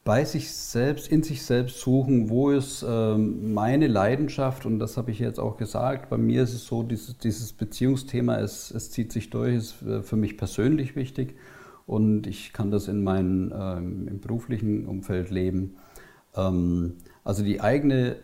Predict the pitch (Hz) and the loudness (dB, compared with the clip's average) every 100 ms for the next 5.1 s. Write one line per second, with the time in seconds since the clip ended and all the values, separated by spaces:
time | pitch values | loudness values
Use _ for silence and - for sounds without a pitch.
0 | - - 104 101 95 98 113 113 107 - | -12 -4 -2 0 0 2 2 0 -4 -8
1 | 104 - 170 180 - - 110 117 147 147 | -8 -2 -2 -2 -4 -2 0 0 0 0
2 | 147 - 143 185 - 131 131 - 123 - | -4 2 4 4 2 -4 -4 -6 -4 2
3 | 120 123 127 117 113 110 110 104 98 98 | 2 2 2 2 2 0 -2 0 0 -2
4 | 104 101 - 78 98 85 73 78 - 76 | -4 -6 -4 -6 -6 -6 -4 -6 -8 -8
5 | 71 | -10